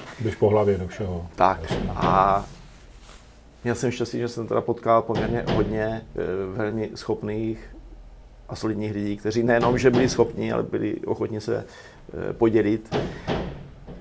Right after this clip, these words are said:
Speaker 2: jak co se týká konstrukce, jak co se týká, eh, třeba, mm, těch technologií, protože fakt, že ta technologie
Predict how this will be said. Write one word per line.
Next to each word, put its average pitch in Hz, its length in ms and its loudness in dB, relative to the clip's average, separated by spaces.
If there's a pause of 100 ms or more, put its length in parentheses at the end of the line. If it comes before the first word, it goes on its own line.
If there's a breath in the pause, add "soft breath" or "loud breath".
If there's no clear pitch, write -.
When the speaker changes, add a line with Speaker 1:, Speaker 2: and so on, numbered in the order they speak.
(120)
Speaker 2:
jak 104 280 0
co 107 120 -6
se 110 100 -2
týká 110 180 -2
konstrukce, 104 840 -2
jak 101 220 -2
co 104 100 -6
se 107 120 -10
týká, 104 800 -6 (340)
eh, - 20 -14 (120)
třeba, 104 240 -4 (240)
mm, - 400 -12
těch 117 140 -2
technologií, 113 580 -2
protože - 260 -8
fakt, 101 180 -4
že 113 220 0 (100)
ta 110 120 0
technologie 110 840 -2